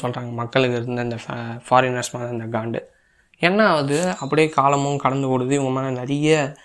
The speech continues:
புகார்கள் மக்கள் வைக்கிறாங்க. இவங்க நிறைய ஸ்கேண்டல் பண்ணதாகவும் சொல்றாங்க. நிறைய பர்சனல் மேட்டர்லாம் எடுத்துன்னு வந்து இவங்க மேல ரொம்ப ஒரு முகம் சுளிக்கிற அளவுக்கு நிறைய பிரச்சனை பண்றாங்க மக்கள் இவங்க பேர்ல. அப்பதான் வந்து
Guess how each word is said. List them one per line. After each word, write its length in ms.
புகார்கள் 460
மக்கள் 260
வைக்கிறாங்க. 640
இவங்க 200
நிறைய 260
ஸ்கேண்டல் 300
பண்ணதாகவும் 480
சொல்றாங்க. 560
நிறைய 220
பர்சனல் 460
மேட்டர்லாம் 420
எடுத்துன்னு 160
வந்து 600
இவங்க 220
மேல 180
ரொம்ப 540
ஒரு 120
முகம் 360
சுளிக்கிற 260
அளவுக்கு 340
நிறைய 560
பிரச்சனை 340
பண்றாங்க 380
மக்கள் 340
இவங்க 360
பேர்ல. 320
அப்பதான் 420
வந்து 580